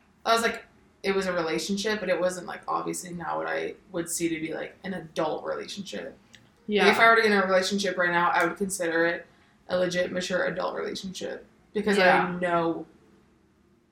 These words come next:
Speaker 1: like, like, I feel like I look at my past relationship and I literally see a completely different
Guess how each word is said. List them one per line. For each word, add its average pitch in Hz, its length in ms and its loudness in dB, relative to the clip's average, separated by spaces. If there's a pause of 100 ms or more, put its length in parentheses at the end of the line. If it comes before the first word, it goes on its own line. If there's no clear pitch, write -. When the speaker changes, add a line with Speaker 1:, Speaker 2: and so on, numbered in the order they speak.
(460)
Speaker 1:
like, - 320 -4 (420)
like, 202 240 0
I 202 100 6
feel 208 140 2
like 208 120 2
I 185 80 4
look 185 160 2
at 190 60 -2
my 180 120 -2
past 175 280 -4
relationship 180 500 -4
and 180 100 -6
I 175 140 -2
literally 175 320 -4
see - 180 -10
a 170 40 -10
completely 185 960 -4
different 170 560 -4